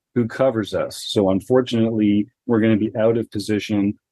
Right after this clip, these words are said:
and we are the effective stack. The blinds fold. The villain's been active, but when shown, hasn't shown any bluffs. When, I guess my first question to the group,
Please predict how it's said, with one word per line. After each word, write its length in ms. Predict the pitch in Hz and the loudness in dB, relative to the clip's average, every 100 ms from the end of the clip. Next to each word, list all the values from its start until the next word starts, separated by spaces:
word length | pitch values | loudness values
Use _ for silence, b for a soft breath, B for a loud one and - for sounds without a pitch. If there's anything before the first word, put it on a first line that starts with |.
| _ | _
and 420 | - 110 101 98 101 | -4 0 2 0 0
we 260 | 120 117 | 2 4
are 320 | 120 104 98 95 | 2 2 2 2
the 200 | 95 95 | 0 -2
effective 500 | - 98 92 95 82 | -2 -2 -2 -4 -6
stack. 440 | - 85 71 - | -4 -2 -2 -4
The 80 | 95 | -6
blinds 480 | 92 107 135 175 - | -2 0 2 0 -4
fold. 480 | 127 113 107 190 - _ _ _ _ | 0 2 2 0 -4 _ _ _ _
The 80 | 113 | -4
villain's 360 | 101 135 175 156 | 0 2 2 2
been 140 | 135 | 0
active, 640 | 143 135 156 - 104 104 113 _ _ - | 2 0 0 0 -2 -2 -6 _ _ -2
but 160 | 127 139 | 0 2
when 300 | 135 143 139 | 2 2 0
shown, 640 | - 165 165 120 117 147 - _ - | 0 0 2 0 -2 -4 -8 _ -2
hasn't 380 | 139 131 139 | 0 0 -2
shown 480 | 139 - 123 120 120 123 | -4 -2 0 0 0 -2
any 200 | 110 107 | 0 0
bluffs. 640 | 98 92 - - - - _ _ _ _ _ _ _ _ - | 0 -2 -4 -10 -16 -16 _ _ _ _ _ _ _ _ -6
When, 560 | 123 139 139 135 143 - _ _ _ _ _ - | 0 4 4 4 2 -2 _ _ _ _ _ -2
I 100 | 143 | 2
guess 220 | 190 185 | 2 2
my 100 | 156 | 0
first 280 | - 220 - | 2 -2 0
question 440 | 143 120 131 120 | -2 0 0 0
to 100 | 117 | 2
the 120 | 110 | 0
group, 360 | 107 110 113 113 | -2 0 0 0